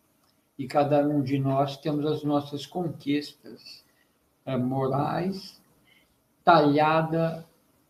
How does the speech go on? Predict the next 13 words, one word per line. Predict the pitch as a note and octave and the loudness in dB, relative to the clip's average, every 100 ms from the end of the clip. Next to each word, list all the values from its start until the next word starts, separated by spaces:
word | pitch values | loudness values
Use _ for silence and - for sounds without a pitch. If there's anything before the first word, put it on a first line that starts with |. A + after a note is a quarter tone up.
| - | -6
na, | C#3+ D3 D3+ C#3+ | -2 0 0 0
no | C3 C#3+ | 0 0
fieiro | C#3+ - D#3 D3 D3 D3+ D3+ | -2 -4 2 4 6 4 0
das | C#3+ D3 C#3 | 0 0 0
reencarnações. | C#3 C#3 C#3 C#3 C#3 C#3 - A#2+ A2+ - - _ _ _ _ _ - | 0 0 -2 -2 -2 -4 -8 -12 -16 -20 -20 _ _ _ _ _ -12
Então, | D3 F3+ F3+ G#3 A3 - - _ _ _ _ _ _ _ _ _ _ _ - | -2 2 4 2 0 -6 -18 _ _ _ _ _ _ _ _ _ _ _ 0
ele | F3 F3+ F#3 F3+ | 2 2 6 6
opera | F#3 - - F#3 E3+ C3+ C3+ B2+ | 6 2 -2 2 4 4 2 -2
naquele | D3 E3 E3+ | -2 0 2
momento | E3+ E3 D3+ D#3+ F#3 F#3 | 4 2 2 0 0 2
as | F3+ F3 | 0 0
ideias | F#3+ D#3 D#3 D#3 C3 A#2+ - - - - - - | -2 2 4 4 2 -2 -6 -10 -18 -20 -20 -20
renovadoras, | A#2+ C#3 G3+ F#3+ F#3 E3+ F3+ E3+ D3 D#3+ D3 C3 A#2+ - - - - - _ | -6 2 4 6 4 4 0 0 2 4 4 0 -6 -14 -18 -20 -20 -20 _